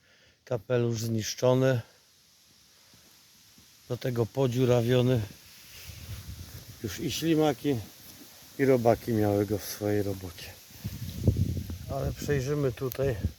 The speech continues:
trochę terenu, może w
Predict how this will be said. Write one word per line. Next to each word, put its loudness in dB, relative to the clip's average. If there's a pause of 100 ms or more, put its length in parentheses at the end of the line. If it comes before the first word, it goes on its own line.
(580)
trochę -2
terenu, 4
może 4 (2000)
w -20